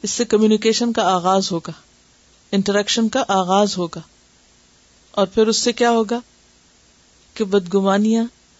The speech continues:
دور ہوگی۔ جب بدگمانیاں دور ہوں گی تو تعلقات میں اور بہتری آئے گی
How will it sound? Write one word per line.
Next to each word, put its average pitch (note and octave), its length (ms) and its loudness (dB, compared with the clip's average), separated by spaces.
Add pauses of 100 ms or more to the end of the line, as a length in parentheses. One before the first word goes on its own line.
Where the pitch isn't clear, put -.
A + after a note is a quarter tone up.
(240)
دور G3 280 2
ہوگی۔ E3+ 320 -4 (1160)
جب F#3+ 140 0
بدگمانیاں G3 680 2
دور B3 240 4
ہوں C4 240 4
گی D4 120 0 (500)
تو G#3+ 100 0
تعلقات G#3+ 640 2
میں A#3 100 4
اور A#3 60 4
بہتری G#3+ 460 2
آئے E3 200 0
گی E3 100 -12